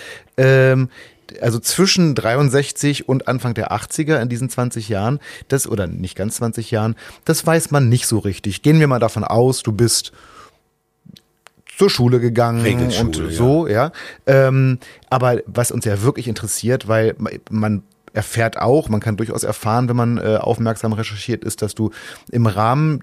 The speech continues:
Speaker 1: dieser Ausbildung oder kurz nach dieser Ausbildung sozusagen den Sprung in die musikalische Professionalität gewagt hast. Darüber können wir gleich noch sprechen.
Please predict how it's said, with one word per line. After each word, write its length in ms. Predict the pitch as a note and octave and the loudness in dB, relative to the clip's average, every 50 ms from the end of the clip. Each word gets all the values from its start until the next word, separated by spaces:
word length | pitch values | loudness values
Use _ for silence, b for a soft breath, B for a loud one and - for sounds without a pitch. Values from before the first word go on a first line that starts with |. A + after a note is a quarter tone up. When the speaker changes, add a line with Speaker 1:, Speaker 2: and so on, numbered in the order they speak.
| - - | -8 -4
Speaker 1:
dieser 160 | G#2+ B2+ - | -2 0 0
Ausbildung 440 | A#2 B2 - - - B2 A#2+ A#2+ G#2+ | 0 -2 -2 -4 -2 -2 0 0 0
oder 140 | G#2+ G#2 | 0 -2
kurz 240 | - - A#2 A2 - | -2 -4 -6 -8 -6
nach 140 | A2+ A2+ A#2+ | -6 -6 -4
dieser 240 | - B2 B2+ A2 - | -4 -4 -2 0 0
Ausbildung 420 | A#2 A2+ - - A#2+ A#2 A#2 A2 | -2 -2 -4 -2 -2 0 0 -2
sozusagen 540 | G2+ G#2+ - - G2+ G2+ G#2+ G#2+ G#2+ A2 G#2 | -2 -6 -10 -8 -6 -4 -2 -2 -2 -2 -2
den 100 | G2 G#2 | -4 -4
Sprung 500 | - - - - - G2 A#2+ C#3 C#3+ B2 | -6 -6 -8 -8 -2 0 0 2 0 0
in 200 | - - A2 A2 | -2 -2 -2 0
die 100 | G#2+ G#2+ | 0 0
musikalische 720 | G#2+ G#2 G2+ G2+ G#2+ - - - A2 A2 A2+ A2+ - - | 0 -2 -2 -4 -6 -8 -4 0 0 0 0 0 -2 -6
Professionalität 880 | - - - - - - B2 G#2+ A2+ A2+ G2+ G#2 G2 - - B2 - - | -6 -6 -8 -10 -8 -10 -8 -6 -4 -4 -4 -4 -4 -4 -4 -6 -4 -2
gewagt 600 | - D3+ C3 A#2+ C3+ C3 C#3 - - - - - | -2 -2 0 0 -2 -2 -2 -4 -8 -10 -8 -6
hast. 360 | E3 F3 - - - - - | -6 -4 -4 -6 -8 -4 -2
Darüber 300 | A#2+ A2+ A2 A#2+ A#2 A#2 | 0 0 0 0 -2 -4
können 180 | - - B2 A#2 | -2 -2 -2 -2
wir 60 | G#2+ | -2
gleich 240 | F#2+ G#2 A2+ C3+ C#3 | 0 0 -2 -2 -2
noch 120 | B2+ A#2 | -4 -8
sprechen. 420 | - - - F#2 F2+ - C3 C3+ | -8 -10 -8 -8 -6 -4 -4 -6